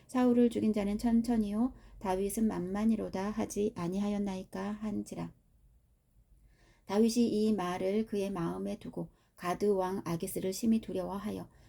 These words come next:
그들 앞에서 그의 행동을 변하여 미친 채 하고 대문짝에 그적거리며 침을 수염에 흘리매 아기스가 그의 신하에게 이르되 "너희도 보거니와 이 사람이 미치광이로다.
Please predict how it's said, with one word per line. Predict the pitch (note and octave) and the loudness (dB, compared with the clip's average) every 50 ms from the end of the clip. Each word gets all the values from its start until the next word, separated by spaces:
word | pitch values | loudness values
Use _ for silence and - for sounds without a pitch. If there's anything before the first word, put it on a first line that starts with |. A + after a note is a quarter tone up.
| _ _ | _ _
그들 | - A3+ A3 A#3+ A3 | 2 4 6 6 6
앞에서 | G#3+ G#3 - A3+ A3 - G#3+ | 4 2 0 -2 -2 -2 -2
그의 | - - G3 G3 G3+ | -2 0 -2 0 0
행동을 | G#3+ A3 G#3+ A3 G#3 G#3 G3+ G#3 | 2 0 0 0 0 -2 -4 -6
변하여 | - G3+ F#3 F3+ F3+ F#3+ F#3+ F#3 F3+ F3+ F#3+ G3 G#3 | -6 -6 -4 -4 -4 -4 -4 -4 -4 -2 -2 -2 -2
미친 | - F3 F3+ - - G#3 G#3 G3+ | -2 -4 -4 -4 -4 -2 -2 -2
채 | - - G#3+ G3+ | -2 -2 -2 -2
하고 | A3 A3 A#3 G#3+ - F#3 F3 - - - - - - - | -2 -2 -2 -4 -4 -4 -8 -8 -12 -20 -20 -20 -18 -6
대문짝에 | - - G#3+ A3+ A#3+ A#3 A#3 A3+ G#3+ G#3+ G#3+ - | -2 4 6 6 6 6 4 2 2 2 0 0
그적거리며 | G#3+ F#3+ G#3 G3 - - G3+ G3 F#3+ F#3 F#3+ F#3+ G#3 | 0 -2 -2 -2 -2 -2 -4 -2 -2 -4 -4 -4 -6
침을 | - - B3 A#3 A3+ A3+ A3 | -4 0 2 2 4 4 2
수염에 | A3+ A#3+ A#3 A3 G#3 G3 G3+ G#3+ G#3 | 2 2 0 0 2 0 -2 -2 0
흘리매 | - A3 G#3 G3 F#3 F3 F3 E3+ - - - - - - - | 0 0 0 0 0 -6 -8 -10 -12 -18 -20 -20 -20 -18 -8
아기스가 | - E3+ F#3 G#3+ G#3 - G3 F#3 F#3+ F#3+ | -4 -2 0 0 0 -2 0 -2 -2 -2
그의 | - G3 F#3 F3+ | 0 -2 -2 -2
신하에게 | F3+ - A3+ G#3+ A3 G#3+ G3 F#3+ G#3 G3 | -2 -2 -2 0 0 0 -2 -2 -4 -4
이르되 | F#3 F3+ F3+ F3 F#3 G3+ A#3+ B3 - - - - - | -4 -4 -6 -4 -4 -4 -4 -6 -8 -18 -20 -20 -8
"너희도 | - - F#3+ G3+ G#3+ G#3+ A3+ A3+ | -2 2 4 6 6 6 6 4
보거니와 | - G#3 F#3+ G3 F#3+ F#3+ F#3+ F3+ F3 E3 - - - | 4 2 -2 -2 -2 -2 -2 -2 -2 -4 -4 -6 -6
이 | G3 G3+ G#3+ | -2 -2 -2
사람이 | A3 A3+ G#3+ G#3 G3 F#3+ G3 F#3+ | 0 0 -2 -2 -2 -4 -6 -6
미치광이로다. | F3 F3 - - - G#3+ G3+ G3 F#3+ F#3+ F3+ E3+ E3 D#3+ F3+ F3 E3+ | -8 -8 -8 -6 -6 -4 -4 -4 -4 -4 -4 -6 -4 -4 -4 -6 -6